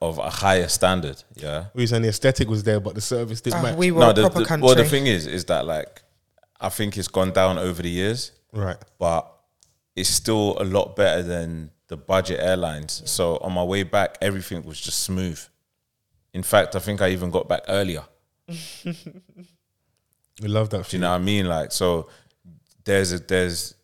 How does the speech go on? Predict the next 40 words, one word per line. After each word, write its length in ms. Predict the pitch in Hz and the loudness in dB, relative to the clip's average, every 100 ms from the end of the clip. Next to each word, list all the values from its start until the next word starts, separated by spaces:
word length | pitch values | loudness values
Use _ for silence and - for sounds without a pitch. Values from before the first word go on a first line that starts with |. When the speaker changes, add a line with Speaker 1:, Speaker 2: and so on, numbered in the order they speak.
| _ - | _ -6
Speaker 1:
just 200 | 113 - | -4 -4
a 60 | |
clear 260 | - 113 104 | -2 2 2
difference 600 | 85 107 - 82 - - | 2 -2 -2 -6 -8 -12
just 300 | - 90 - | -10 -10 -8
in 160 | 87 80 | -8 -2
that, 240 | 87 76 | -2 -2
Speaker 3:
Mm. 60 | 73 - _ _ _ 82 | -10 -20 _ _ _ -10
Speaker 1:
like, 360 | 78 73 - - | -8 -8 -12 -10
and 340 | 82 82 78 | -8 -8 -10
how 220 | 85 87 | -6 -6
comfortable 580 | - 104 98 - 90 90 | -4 -4 -4 -6 -4 -2
it 180 | 90 - | -2 -2
is, 360 | 90 90 85 - | -4 -2 -2 -4
what's 340 | 101 90 - - | -4 -2 0 -2
on 140 | 80 | -2
offer. 640 | 98 98 - 92 90 90 87 | 0 0 2 4 6 6 4
Like, 240 | 82 73 - _ _ _ _ _ _ _ _ _ _ - | 0 -2 -6 _ _ _ _ _ _ _ _ _ _ -2
man, 180 | 98 104 | 0 2
were, 160 | 98 - 50 _ _ _ _ _ - | 0 -4 -14 _ _ _ _ _ -6
like, 160 | 92 82 | -2 -2
on 120 | 101 | -2
the 60 | 95 | 0
way 180 | 95 92 | 2 2
there, 340 | 90 101 90 | 6 6 6
like, 280 | 85 78 - _ - | 4 -2 -6 _ -16
food 320 | - 113 117 | -6 -2 0
was 140 | 101 - | 0 -2
finishing 400 | 113 113 98 87 | 0 2 0 2
by 140 | 90 | 2
the 100 | 87 | 2
time 240 | - 95 | 0 0
they 80 | 90 | 0
got 160 | 87 90 | -2 -2
to 80 | 90 | -2
the 80 | |
middle 340 | 90 104 98 90 | 0 0 0 0
of 60 | |
the 80 | 80 | -2
plane. 280 | 85 104 113 | -2 2 2